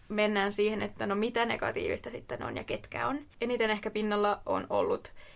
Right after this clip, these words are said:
se, että tästä on muun muassa hermostunut tunnetut konservatiivikommentaattorit Candace Owens ja Ben Shapiro. Owens on siis tällaisia oikeistolaisia ideoita kannattava kommentaattori Yhdysvalloista,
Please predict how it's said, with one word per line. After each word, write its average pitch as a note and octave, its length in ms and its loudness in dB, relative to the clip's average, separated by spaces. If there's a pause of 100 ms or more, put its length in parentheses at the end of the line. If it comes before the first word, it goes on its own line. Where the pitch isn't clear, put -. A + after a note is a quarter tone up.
(180)
se, G#3+ 400 4
että G3+ 320 -2
tästä G#3 300 0
on G3+ 80 2
muun G#3+ 280 2
muassa G#3 280 2
hermostunut G3+ 1000 0
tunnetut G#3+ 420 0
konservatiivikommentaattorit A3 1700 4 (160)
Candace A3 480 2
Owens C4+ 520 4
ja G#3+ 140 2
Ben G3+ 260 0
Shapiro. G#3 760 2 (520)
Owens G3+ 360 6
on G3+ 280 0
siis G3+ 540 0 (180)
tällaisia B3 560 2
oikeistolaisia B3 760 4
ideoita G#3 380 4
kannattava G3 600 0 (180)
kommentaattori A#3 960 2
Yhdysvalloista, G#3 920 2